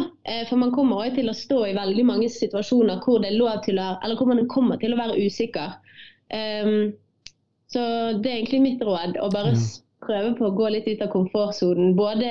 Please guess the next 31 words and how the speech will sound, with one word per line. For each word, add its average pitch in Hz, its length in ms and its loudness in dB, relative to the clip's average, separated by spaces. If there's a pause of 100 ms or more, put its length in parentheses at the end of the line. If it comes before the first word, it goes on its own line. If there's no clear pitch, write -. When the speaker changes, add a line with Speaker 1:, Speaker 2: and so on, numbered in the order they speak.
(120)
Speaker 1:
innenfor 302 640 0
det 240 120 -4
faglige, 202 580 -4
men 190 160 -2
også 202 340 -4
sosialt. 185 580 -8
For 208 100 -4
studiet 196 340 -2
handler 190 300 -4
jo 196 240 -2 (420)
veldig 226 340 0
mye 214 220 0
om, 190 280 2
eh, 175 500 -6
det 196 140 -4
faglige, 233 640 -4
men 214 200 -2
også 180 500 -6
at 185 140 -10
det 196 80 -6
er 202 160 -6
en 190 80 0
helt 202 180 -8
syk - 380 -6
reise 175 520 -8
på 185 60 -8
en 185 80 2
måte 180 240 -4
til 185 160 0
å 180 80 0
bli, 180 380 0